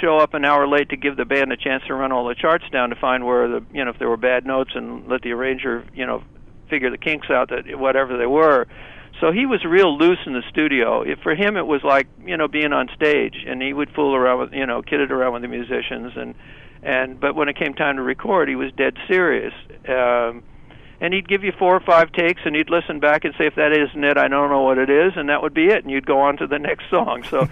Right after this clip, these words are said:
and remember, we were recording, uh, simultaneous. Uh, I think by those days we were recording in three tracks, so there was no. Uh, we,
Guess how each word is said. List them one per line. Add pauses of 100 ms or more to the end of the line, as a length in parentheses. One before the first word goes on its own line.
(200)
and
remember,
we
were
recording, (100)
uh, (160)
simultaneous. (120)
Uh, (480)
I
think
by
those
days
we
were
recording
in
three
tracks,
so
there
was
no. (480)
Uh, (800)
we,